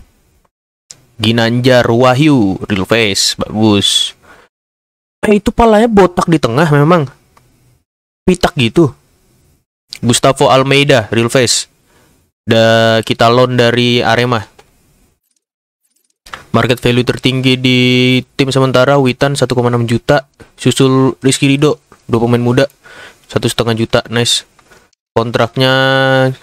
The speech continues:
banyak sekali yang harus diurus. Satu,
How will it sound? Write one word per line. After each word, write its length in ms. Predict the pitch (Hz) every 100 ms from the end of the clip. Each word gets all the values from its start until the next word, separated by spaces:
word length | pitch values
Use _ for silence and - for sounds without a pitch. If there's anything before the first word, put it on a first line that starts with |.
| _ _ _ _ _ _ _ _ _ -
banyak 360 | 107 117 113 -
sekali 560 | - 110 120 135 120
yang 80 | 110
harus 160 | 107 98
diurus. 560 | 107 104 95 95 -
Satu, 360 | 98 95 107